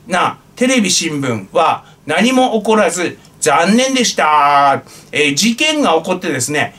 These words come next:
日本も一緒とかですね、えー、日本も、えー、日本よりマシって言いたかったのに、残念だったね。まあ、民度が違いますよ、民度が。えー、テレビ、新聞、左翼は、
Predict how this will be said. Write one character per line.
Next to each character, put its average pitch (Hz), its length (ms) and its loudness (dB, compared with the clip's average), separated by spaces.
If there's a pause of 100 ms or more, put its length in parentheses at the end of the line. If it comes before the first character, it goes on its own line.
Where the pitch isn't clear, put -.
(160)
日 175 160 2
本 311 300 2
も 208 140 2
一 165 100 0
緒 214 400 2
と 190 120 -6
か 131 80 -4
で 104 60 -4
す 139 120 -8
ね、 151 320 -4 (260)
え 156 140 0
ー、 151 60 0
日 170 120 0
本 262 220 4
も、 262 720 2 (260)
え 160 200 0
ー、 147 60 -4
日 175 120 0
本 320 220 4
よ 277 140 2
り 175 120 -2
マ 160 160 -2
シ 202 160 -4
っ 190 60 -10
て 180 280 -2 (240)
言 180 160 -2
い 190 40 -2
た 226 100 0
か 240 60 2
っ 233 80 -2
た 208 100 -6
の 131 60 -8
に、 147 280 -6 (200)
残 131 220 0
念 143 140 -2
だ 214 120 0
っ 214 40 -6
た 135 120 -4
ね。 143 440 -2 (220)
ま 165 160 0
あ、 160 40 0
民 139 240 0
度 151 120 2
が 156 100 0
違 156 140 -8
い 170 60 -2
ま 185 100 -2
す 190 100 -6
よ、 135 60 -4
民 123 200 -2
度 127 120 -4
が。 - 100 -10 (260)
え 123 100 -4
ー、 - 80 -6
テ 269 100 0
レ 320 180 0
ビ、 214 160 -2
新 214 340 2
聞、 196 260 0
左 233 220 2
翼 190 220 -4
は、 147 300 2